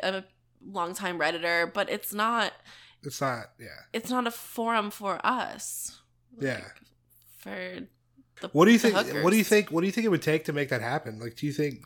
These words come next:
Speaker 1: Ah.
Speaker 2: do you think it's possible?
Speaker 1: I feel like it is possible.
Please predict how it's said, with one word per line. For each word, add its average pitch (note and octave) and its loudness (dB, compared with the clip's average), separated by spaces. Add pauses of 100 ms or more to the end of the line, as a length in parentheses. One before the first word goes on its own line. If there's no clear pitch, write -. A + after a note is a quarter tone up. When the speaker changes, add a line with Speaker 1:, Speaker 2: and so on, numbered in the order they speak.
Speaker 1:
Ah. G3+ -2
Speaker 2:
do C#3+ -6
you C3+ -4
think - -6
it's C3+ -4
possible? D#3+ -4 (300)
Speaker 1:
I A3+ -6
feel D4 4
like D4 6
it B3+ 2
is A#3 2
possible. E3+ 0